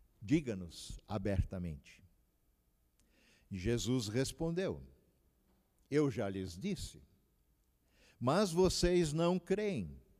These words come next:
As obras que eu realizo em nome de meu Pai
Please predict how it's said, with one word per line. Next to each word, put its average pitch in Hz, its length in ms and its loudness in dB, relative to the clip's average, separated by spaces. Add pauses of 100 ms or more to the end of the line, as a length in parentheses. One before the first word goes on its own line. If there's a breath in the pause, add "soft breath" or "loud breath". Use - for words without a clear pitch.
(800 loud breath)
As 139 300 2
obras 165 520 4
que 139 220 2
eu 185 200 8
realizo 131 840 2
em 165 260 4
nome 170 540 6
de 117 160 0
meu 117 220 2
Pai 127 500 0